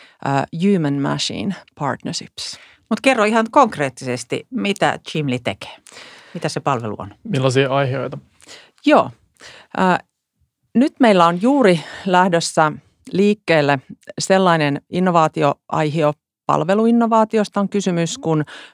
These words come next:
Speaker 1: Mobility as an Experience. Me halutaan tuoda markkinoille – sen tyyppinen, ö, kokemuspalvelu, jossa yhdistyy kestävä liikkuminen ja erilaiset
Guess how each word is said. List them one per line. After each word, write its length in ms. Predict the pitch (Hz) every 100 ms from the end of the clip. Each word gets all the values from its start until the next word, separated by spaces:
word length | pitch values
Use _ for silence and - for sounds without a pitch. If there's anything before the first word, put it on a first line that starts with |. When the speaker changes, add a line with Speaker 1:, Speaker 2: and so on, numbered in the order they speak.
| -
Speaker 1:
Mobility 680 | 175 165 185 170 151 160 135
as 200 | 143 143
an 80 |
Experience. 800 | 143 - - - 175 170 - - - - - - -
Me 60 | 185
halutaan 580 | 214 254 226 165 151 151
tuoda 440 | 220 202 175 147 135 _ -
markkinoille – 920 | 196 214 - - 156 135 131 135 139 - - _ -
sen 440 | - 240 240 208
tyyppinen, 760 | 202 196 170 _ 156 143 143 - _ _ _ _ _
ö, 40 | 143 143 147 _
kokemuspalvelu, 1300 | - 233 220 156 139 - - - _ 175 170 151 139 143
jossa 320 | 151 - -
yhdistyy 760 | 180 175 160 - - 147 143 143 _ _ _ _ _ _ - - -
kestävä 380 | 220 - 147
liikkuminen 800 | 139 175 165 160 151 135 127 139 - _ _ - _
ja 80 | - -
erilaiset 680 | 214 214 156 139 143 143